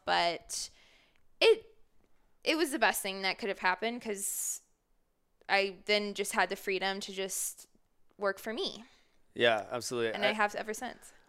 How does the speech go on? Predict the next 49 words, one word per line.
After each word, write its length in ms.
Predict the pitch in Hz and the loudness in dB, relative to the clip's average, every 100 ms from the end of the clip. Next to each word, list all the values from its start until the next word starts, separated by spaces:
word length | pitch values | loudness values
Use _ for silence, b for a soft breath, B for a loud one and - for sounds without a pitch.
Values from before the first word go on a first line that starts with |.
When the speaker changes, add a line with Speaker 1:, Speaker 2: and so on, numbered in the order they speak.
| - | -2
Speaker 2:
I 80 | 131 | 4
think 140 | 185 | 6
it's 80 | 151 | 6
interesting 360 | 151 135 113 110 | 4 4 2 0
'cause 120 | 110 | 4
a 40 | |
l-, 140 | 113 - | 6 6
I 120 | 120 | 8
imagine 360 | 120 113 117 113 | 8 8 4 6
a 40 | |
lot 120 | 107 104 | 4 4
of 80 | |
people 140 | 110 107 | 2 -2
would 100 | 101 | 0
look 160 | 101 | 0
at 60 | 107 | 2
it 60 | 98 | 2
that 140 | 101 | 4
way. 300 | 107 101 98 - - | 4 2 0 -4 -2
I 40 | |
know 180 | 113 110 | 0 2
my 200 | 117 117 | 4 4
dad 580 | 113 117 120 117 117 117 b b b _ - | 8 10 12 10 8 0 b b b _ -6
is 120 | 117 | -2
a 60 | |
banker. 420 | 107 113 107 113 107 | 2 2 4 4 4
He 80 | |
ended 140 | 117 110 | 2 -2
up 80 | - | 2
starting 280 | 113 107 | 2 2
his 140 | 107 107 | 0 -4
own 180 | 104 101 | -4 -4
bank, 260 | 104 104 - | -4 -4 0
but 320 | 107 104 - _ _ _ - | 2 2 -6 _ _ _ 4
talking 300 | 131 135 139 | 8 8 8
to 100 | 143 | 0
him 100 | 117 | 6
now 160 | 113 113 | 8 8
that 100 | 110 | 6
I'm 100 | 104 | 4
older, 340 | 117 113 110 | 2 6 6
there 120 | 113 | 6
was 120 | 120 | 4
a 60 | 107 | 0
time 260 | 113 113 107 | 0 0 0
where 120 | 101 | -2
he 140 | 110 | -2
was 140 | 101 - | -2 -2
fired. 360 | 95 95 - | -4 -6 -12